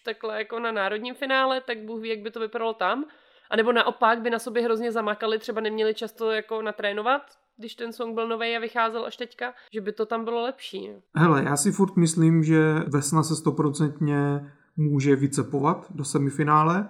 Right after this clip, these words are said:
Speaker 2: protože nebudem předstírat, že tady na tomhle stage měli nějaký extra skvělý podmínky. Zase nechci úplně zbytečně kopat do lidí, kteří to připravovali, ale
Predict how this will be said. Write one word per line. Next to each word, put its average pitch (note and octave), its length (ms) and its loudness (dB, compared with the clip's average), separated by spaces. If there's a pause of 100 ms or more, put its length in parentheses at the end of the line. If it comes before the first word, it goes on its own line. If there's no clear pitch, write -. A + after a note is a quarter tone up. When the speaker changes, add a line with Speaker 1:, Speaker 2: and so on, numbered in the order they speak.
Speaker 2:
protože D3 500 4
nebudem C#3+ 340 4
předstírat, C#3 520 2
že C#3 340 4
tady C#3 380 2
na C3+ 100 0
tomhle C3+ 380 0
stage C3 400 2
měli B2+ 460 2
nějaký B2+ 420 -2
extra B2+ 520 -2 (360)
skvělý B2+ 480 0
podmínky. E3 840 0
Zase D3+ 360 2
nechci C#3 320 0
úplně C3+ 320 0
zbytečně C3+ 440 -2
kopat C3+ 320 0
do C3+ 100 4
lidí, B2+ 260 -2
kteří C3+ 260 -6
to C3+ 80 0
připravovali, C3 760 0
ale B2+ 580 -2